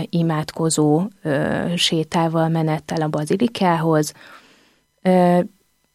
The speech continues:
le lesz, ö, zárva a Váci útnak azon a, azon szakasza, ahol, ahol majd együtt megyünk, zászlókkal,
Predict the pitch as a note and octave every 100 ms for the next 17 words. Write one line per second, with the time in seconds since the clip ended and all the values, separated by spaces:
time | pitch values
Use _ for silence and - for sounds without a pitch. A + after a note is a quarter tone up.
0 | _ _ _ F#3+ G#3+ F#3+ F3+ - - F3+
1 | F3 E3+ F3 E3 E3 D#3+ D#3 D#3+ D#3+ -
2 | E3 D3+ D#3 D#3 D3+ D#3+ D#3+ D3+ D3+ F3+
3 | E3 D#3+ E3 E3+ D#3+ A2+ - G#2 D3 E3+
4 | D3+ D3 - E3+ E3+ F3 E3+ E3+ F3+ F#3
5 | F#3 E3 G3+ G#3 F#3+ F3+ F3 F3 E3+ E3+
6 | E3 - F3 E3 - E3 D#3 D#3